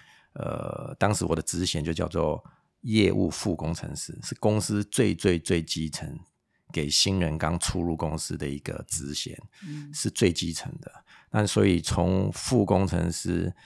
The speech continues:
Speaker 1: 一路做到，呃，正的业务工程师，再做到国际业务代表，然后到了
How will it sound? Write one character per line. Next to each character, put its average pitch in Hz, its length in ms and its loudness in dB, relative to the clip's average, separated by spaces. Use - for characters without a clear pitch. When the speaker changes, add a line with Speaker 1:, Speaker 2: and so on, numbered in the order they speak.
Speaker 1:
一 85 140 0
路 87 180 6
做 87 260 4
到， 82 440 6
呃， 78 240 -2
正 98 180 2
的 82 100 4
业 85 120 4
务 85 100 4
工 80 180 0
程 76 200 -4
师， 76 260 -6
再 85 140 -4
做 87 160 -2
到 80 180 0
国 80 160 -2
际 78 180 -2
业 80 80 0
务 78 140 -2
代 78 220 -4
表， - 480 -10
然 76 120 -4
后 78 160 -2
到 82 180 2
了 78 260 -2